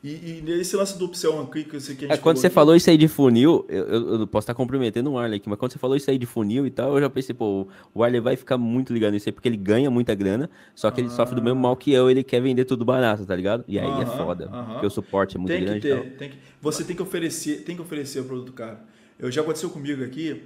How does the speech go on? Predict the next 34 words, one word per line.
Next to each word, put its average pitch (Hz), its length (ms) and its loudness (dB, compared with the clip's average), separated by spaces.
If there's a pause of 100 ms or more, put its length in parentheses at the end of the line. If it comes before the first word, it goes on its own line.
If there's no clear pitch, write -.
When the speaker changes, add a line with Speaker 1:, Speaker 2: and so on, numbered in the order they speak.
Speaker 1:
em 120 560 -14
lance 127 300 -8
de 127 80 -14
mentoria, 120 600 -10 (120)
teve 127 160 -12
um, 139 100 -10
um 123 500 -12
mentorado 123 460 -8
meu 139 320 -8 (500)
que 135 520 -6
eu 131 80 -2
ofereci 135 380 -4
a - 20 -2
mentoria, 131 600 -6 (1400)
na 120 160 -6
época 120 320 -4
eu 127 40 -8
vendia 127 320 -8
individual 123 460 -10
por 139 160 -14
mil 135 120 -6
e 139 40 -10
quinhentos. 131 460 -12 (680)
Aí 127 160 -2
ele 147 140 -6
falou 151 200 -6
assim, 143 180 -8
"Pô, 170 160 -10
não 147 80 -10
tem 156 180 -12
nenhuma 147 260 -12
mais 135 200 -8
cara, 123 340 -6
não?" 131 160 -10